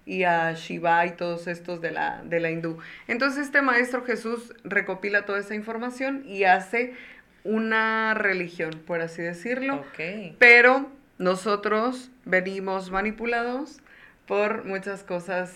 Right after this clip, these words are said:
Speaker 1: católicas, cristianas y
Speaker 2: Sí.
Speaker 1: demás, y nos empiezan a imponer un sistema de creencias que no tiene absolutamente nada que ver con Jesús.
Speaker 2: Ok.
Speaker 1: Entonces, bueno, eso es lo que me enseña la gnosis,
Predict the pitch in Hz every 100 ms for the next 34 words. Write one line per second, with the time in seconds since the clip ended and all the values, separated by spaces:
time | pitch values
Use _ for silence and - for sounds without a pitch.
0 | - _ 170 170 180 185 185 - 175 -
1 | 165 160 185 175 175 190 185 185 180 185
2 | 226 233 208 208 202 208 208 220 233 226
3 | 214 208 180 190 220 - - - - 196
4 | 214 214 214 202 - 196 202 208 190 180
5 | 170 165 165 165 185 180 - - 208 226
6 | 220 180 180 180 180 175 - 170 170 170
7 | 170 170 165 160 160 160 156 160 160 151
8 | - - - - 170 156 156 - 240 254
9 | 247 247 214 202 214 190 214 214 190 185
10 | 202 202 202 208 240 240 262 294